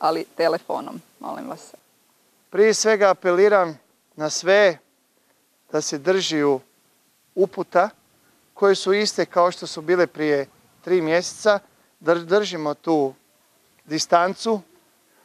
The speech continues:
Speaker 2: i na otvorenom i na zatvorenom, da na zatvorenim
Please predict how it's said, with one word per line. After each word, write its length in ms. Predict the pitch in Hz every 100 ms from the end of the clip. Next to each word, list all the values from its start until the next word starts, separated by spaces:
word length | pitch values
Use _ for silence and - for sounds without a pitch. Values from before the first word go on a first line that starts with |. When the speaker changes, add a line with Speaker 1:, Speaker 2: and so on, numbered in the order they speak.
| _ _ _ -
Speaker 2:
i 160 | 208
na 180 | 208 196
otvorenom 640 | 185 185 190 190 185 175 170
i 60 |
na 140 | 190 190
zatvorenom, 840 | 185 - 175 180 180 165 165 156 160 _ _ -
da 300 | 170 185 156 _ _
na 140 | 170 156
zatvorenim 760 | 170 - 196 202 175 165 160